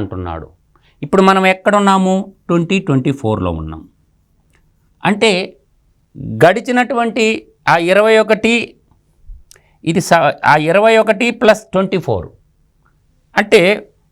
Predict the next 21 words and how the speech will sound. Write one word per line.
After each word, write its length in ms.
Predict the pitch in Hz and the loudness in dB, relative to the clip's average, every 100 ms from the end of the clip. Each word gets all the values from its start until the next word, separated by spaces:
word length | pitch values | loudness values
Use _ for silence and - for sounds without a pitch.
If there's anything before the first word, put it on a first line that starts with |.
| _ | _
ఫార్టీ 360 | 175 214 214 233 214 | 2 2 0 -4 0
ఫైవ్ 220 | 202 165 | 2 4
ఇయర్స్, 260 | 123 90 - - _ _ _ - - _ _ _ _ _ | 2 0 -8 -16 _ _ _ -20 -20 _ _ _ _ _
ఫార్టీ 340 | - 185 196 196 196 | 0 0 0 -8 -2
ఫైవ్ 220 | 147 123 98 | 0 0 -2
ఇయర్స్‌లో, 1500 | 78 - - - _ _ _ _ _ _ _ _ - 165 160 104 117 247 - _ _ _ _ - | -4 -10 -20 -20 _ _ _ _ _ _ _ _ -4 2 2 4 0 -2 -12 _ _ _ _ 0
ఫార్టీ 280 | 180 202 220 | 0 2 -2
ఫైవ్ 200 | 214 208 196 | 0 0 2
ఇయర్స్‌లో 400 | 226 202 208 170 117 151 - _ _ - | 2 0 0 2 2 0 -6 _ _ -4
హైదరాబాదులో 840 | 170 208 233 226 214 214 208 202 202 190 | -2 2 4 4 2 2 0 0 0 0
ఉన్నటువంటి 560 | 185 165 135 110 - 110 _ _ _ 143 | 0 0 0 -4 -6 -18 _ _ _ -4
ఈ 20 | 170 143 208 | -2 0 2
ఐదు 140 | 214 214 | 2 0
వందల 260 | 202 202 185 - | 2 2 2 0
సరస్సులు 400 | 170 160 165 151 | -2 -2 -4 -2
కబ్జా 320 | - 123 160 165 139 | -4 -2 0 0 0
చేసినటువంటి 640 | 135 131 123 - 113 95 98 | -2 -2 -4 -4 -6 -6 -6
వానికి 300 | 95 78 - _ _ _ - 165 | -10 -12 -20 _ _ _ 0 2
అవకాశం 460 | 214 220 214 208 185 | 4 2 0 -2 0
కల్పించింది 540 | 160 - 143 147 147 190 135 | 0 -2 -6 -4 -4 -4 -4
ప్రభుత్వాలు 520 | 131 135 - 123 | -4 -4 0 -2